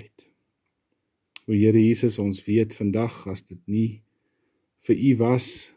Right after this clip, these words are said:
wat vir ons daardie pad voluit geloop het nie, dan was daar nie vandag vir ons genade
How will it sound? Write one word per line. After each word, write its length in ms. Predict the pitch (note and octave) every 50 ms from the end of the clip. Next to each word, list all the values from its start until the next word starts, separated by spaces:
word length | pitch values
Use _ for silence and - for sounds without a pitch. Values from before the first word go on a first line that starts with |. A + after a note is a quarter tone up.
| _ _
wat 240 | A#2+ A2 A2+ A2 A2 -
vir 100 | A#2+ G2
ons 300 | G#2+ A#2+ A#2+ A2+ G#2+ -
daardie 340 | - G#2+ G#2+ A#2 A#2+ A#2 A2
pad 400 | - - C3 B2+ C3 - - - _ _ _ - - -
voluit 320 | B2 B2+ C#3+ C#3+ C#3 - -
geloop 380 | - A2 G#2 G#2 G2+ G2 - G2+
het 80 | G2+
nie, 220 | - G#2 G#2 G#2 - _ _ _ _ _ _ _ _ _ _ _ _ _ _ _ _
dan 240 | - G#2 G#2+ G#2+ G#2
was 160 | A2 G#2+ G#2+
daar 220 | - A#2 G#2+ G#2+ A2+
nie 80 | B2
vandag 400 | A#2 - A#2 A2 G#2 A2 G2+ G2 - -
vir 100 | G#2+ F2+
ons 460 | F2+ G#2 G#2 G2+ F#2+ F#2 F#2 - - - - - _ _ _ _ _ _ - -
genade 560 | B2 A2 G#2 G2 F#2+ G2 G#2+ A2 G#2 G#2 F#2